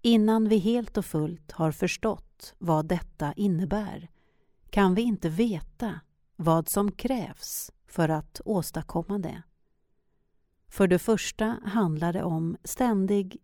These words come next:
träning i att uppfatta sig själv och sin livssituation lika objektivt och opartiskt som vi betraktar andra människor och deras villkor.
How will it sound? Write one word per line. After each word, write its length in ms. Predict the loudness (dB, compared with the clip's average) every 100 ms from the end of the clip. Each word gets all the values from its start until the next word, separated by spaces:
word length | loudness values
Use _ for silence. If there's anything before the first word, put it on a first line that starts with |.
| -4
träning 840 | 0 2 0 -2 -4 -6 -10 -14 _ _ _ _ 2
i 120 | 2
att 160 | 4 0
uppfatta 680 | -4 -4 -2 -2 -2 -6
sig 200 | -2 -2
själv 520 | -2 -4 -4 -6 -12 -14 _ _ _
och 160 | 0
sin 360 | 2 0 0 0
livssituation 1120 | 0 -2 -2 -8 -6 -4 -4 -2 -2 -4 -10 -14 _ _ _ _ _ _
lika 500 | 4 4 4 0 0
objektivt 1120 | 2 2 2 -4 -4 -6 -6 -6 -12 -20 -20 -2
och 240 | 0 2
opartiskt 960 | 0 0 -2 -2 -4 -10 -10 -12 -14 -20 -20 _ _ _ -2
som 240 | 2 4
vi 160 | 2 2
betraktar 720 | 0 0 -4 -4 -8 -8 -2
andra 420 | 2 2 2 2
människor 880 | 2 2 0 -2 -2 -4 -4 -8 -16 -10 -4
och 120 | 0
deras 520 | 0 0 -2 -6 -6
villkor. 600 | -6 -6 -6 -6 -6 -10